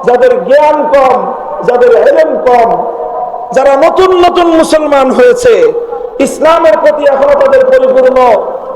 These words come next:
আস্থা বিশ্বাস তৈরি হয়নি, তারা বিভ্রান্তিতে পড়বে, এই জন্য এই কাজগুলো আমি করতেছি না।" ইমাম বুখারী রহমতুল্লাহ আলাইহি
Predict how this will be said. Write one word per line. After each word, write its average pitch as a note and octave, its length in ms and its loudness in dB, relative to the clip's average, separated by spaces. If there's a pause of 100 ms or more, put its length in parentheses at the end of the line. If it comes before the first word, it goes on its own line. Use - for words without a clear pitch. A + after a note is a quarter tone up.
আস্থা C4 420 -2
বিশ্বাস - 680 -2
তৈরি C4 280 2
হয়নি, A#3+ 540 0 (560)
তারা A3+ 260 2
বিভ্রান্তিতে A#3 680 -2
পড়বে, A3 560 2 (560)
এই - 120 0
জন্য A3+ 260 0
এই A3 260 0
কাজগুলো G3+ 520 -2
আমি F3+ 200 -2
করতেছি F3+ 460 -4
না।" C#3 140 -10 (1400)
ইমাম D4 360 0
বুখারী D4 340 2
রহমতুল্লাহ C#4+ 920 2
আলাইহি G#3+ 400 0